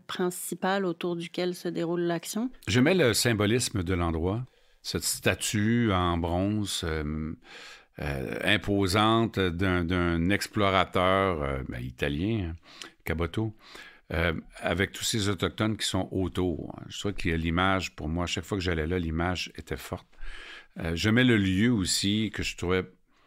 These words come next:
Speaker 2: ça faisait un lieu de rassemblement qui était plus, euh, dans le roman, je trouvais que ça, ça, ça faisait que le,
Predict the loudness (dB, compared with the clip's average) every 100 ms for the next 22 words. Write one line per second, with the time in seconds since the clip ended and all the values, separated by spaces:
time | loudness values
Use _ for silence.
0 | _ _ -16 -8 -2 2 2 4 2 2
1 | 2 0 2 2 2 0 -2 -4 -4 -6
2 | -14 -8 -2 0 2 2 0 -4 -10 -20
3 | -20 _ -2 0 2 2 2 0 -4 -4
4 | -2 -2 -2 -4 -2 -4 -4 -4 -4